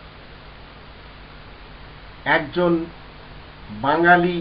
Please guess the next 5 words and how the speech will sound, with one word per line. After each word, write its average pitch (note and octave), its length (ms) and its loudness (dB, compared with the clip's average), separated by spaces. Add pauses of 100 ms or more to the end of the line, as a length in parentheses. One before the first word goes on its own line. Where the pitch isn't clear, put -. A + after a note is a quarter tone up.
বাংলাদেশি E3 680 2
হয়ে D#3 280 2 (1900)
বসবাস F3 500 4
করতে F3 340 -2
পারব, E3 300 2